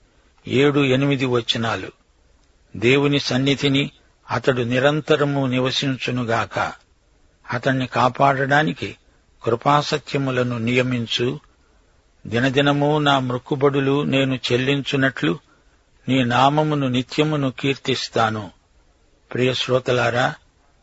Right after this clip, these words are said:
అరవై ఒకటో కీర్తన పరిమాణంలో చిన్నదే గాని పరిణామంలో గొప్పది.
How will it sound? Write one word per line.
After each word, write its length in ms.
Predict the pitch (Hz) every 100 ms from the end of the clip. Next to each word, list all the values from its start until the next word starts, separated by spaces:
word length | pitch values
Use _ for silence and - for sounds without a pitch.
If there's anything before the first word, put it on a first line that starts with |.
| -
అరవై 380 | 113 139 147 151
ఒకటో 380 | 147 139 139 131
కీర్తన 580 | - 135 - - 131 123 - -
పరిమాణంలో 720 | 117 139 143 143 143 139 135
చిన్నదే 540 | 123 - 120 131 135 131
గాని 360 | 139 143 180 - _ _ _ _ _ -
పరిణామంలో 800 | 117 147 156 160 143 131 127 131
గొప్పది. 540 | 117 117 - 113 95